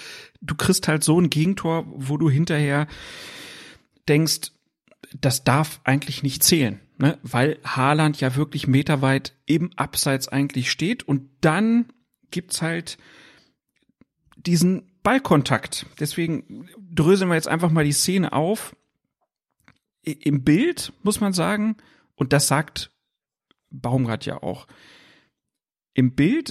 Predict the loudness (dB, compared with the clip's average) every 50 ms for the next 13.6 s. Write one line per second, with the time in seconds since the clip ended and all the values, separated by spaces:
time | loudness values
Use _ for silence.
0 | -14 _ -2 0 0 0 0 -2 -2 -4 -2 -4 -4 -2 0 0 0 0 0 -2
1 | -4 -2 -2 -4 -6 -4 -2 -2 -2 0 2 0 0 0 0 -2 -2 -2 0 0
2 | -2 -4 -6 _ _ _ _ _ _ _ _ _ _ _ _ _ _ _ 0 4
3 | 4 4 4 4 -2 -4 -4 -4 -4 -6 -6 -6 -6 -6 -4 -6 -6 -6 -6 -6
4 | -8 -10 -12 _ _ _ _ -4 0 0 0 2 0 -2 -4 _ -6 -4 -4 0
5 | 0 -2 0 2 2 2 2 2 -2 -4 -4 -4 -2 -2 0 0 0 0 -2 -4
6 | -4 -2 0 2 2 2 2 2 2 0 0 0 -6 -6 -6 -6 -8 -12 -20 -20
7 | -20 -20 -20 _ _ -4 -4 0 2 4 6 6 6 4 2 0 -2 -4 -2 -2
8 | -2 -2 -2 0 2 2 2 2 0 -2 -2 -2 -4 -4 -2 -2 0 2 4 4
9 | 2 2 2 -2 -2 -2 -2 -2 -2 -2 -4 0 0 2 2 2 0 -2 -8 -16
10 | -20 -20 -20 -20 -20 _ _ _ _ _ _ _ _ _ _ _ -8 -2 -2 0
11 | 0 0 0 0 -2 -6 -8 -12 -14 _ _ _ _ _ _ _ -6 -4 -2 -2
12 | -4 -6 _ _ _ -12 -10 -8 -4 -2 0 2 2 2 2 0 -2 -2 0 0
13 | 2 0 0 0 0 -2 0 0 -2 -4 -4 -6